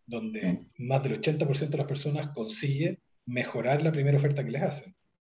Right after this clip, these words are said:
Speaker 1: Y eso no es poca cosa, digamos. Entonces,
Speaker 2: Mm.
Speaker 1: eh, pero eso se hace estudiando y aprendiendo ciertas metodologías de cómo hacerlo.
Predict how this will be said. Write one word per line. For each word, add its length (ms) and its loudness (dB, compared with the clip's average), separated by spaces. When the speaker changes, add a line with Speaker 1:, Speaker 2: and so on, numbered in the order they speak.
Speaker 1:
Y 100 -14
eso 140 -12
no 80 -8
es 60 -10
poca 240 -10
cosa, 260 -4
digamos. 320 -16
Entonces, 640 -12
Speaker 2:
Mm. 220 4
Speaker 1:
eh, 320 -10
pero 180 0
eso 140 2
se 120 2
hace 360 2
estudiando 520 4
y 80 4
aprendiendo 580 2
ciertas 340 -8
metodologías 640 -4
de 120 -6
cómo 240 0
hacerlo. 380 -4